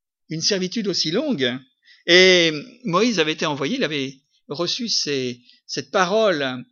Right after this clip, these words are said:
euh, dans le buisson ardent, hein. Je rappelle un petit peu pour ceux qui ne sont pas familiarisés avec la Bible, eh bien, finalement, euh, ce qui s'est passé.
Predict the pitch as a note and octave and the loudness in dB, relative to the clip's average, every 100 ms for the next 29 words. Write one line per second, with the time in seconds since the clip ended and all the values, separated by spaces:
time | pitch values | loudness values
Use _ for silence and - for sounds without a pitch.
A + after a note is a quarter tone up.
0 | - - _ C#3+ C#3 D#3 D3+ C3+ D#3 - | -20 -20 _ -4 -4 -4 -6 -4 -4 -2
1 | C#3 B2+ C3+ F#3+ F#3 C#3 C#3+ C#3 C3 C3+ | -4 -6 -4 -4 -4 -6 -8 -10 -12 -10
2 | - C#3+ C3+ B2+ D3+ E3+ D3 - - C#3 | -8 -8 -8 -12 -8 -8 -8 -10 -14 -12
3 | C3 C#3 B2 C#3 C3 C3 C3 C3 C3 C3+ | -12 -12 -12 -10 -8 -8 -8 -8 -8 -8
4 | B2+ B2 B2 D3 F#3+ C3+ - - - - | -8 -8 -8 -8 -8 -10 -14 -20 -16 -12
5 | B2 E3+ D3+ C#3 - D3+ C#3 D#3 F3+ D#3+ | -4 -2 -2 -4 -6 -6 -6 -6 -8 -8
6 | C3 - - C#3+ C#3 C#3+ C#3 F#3+ | -8 -8 -6 -6 -6 -6 -4 -4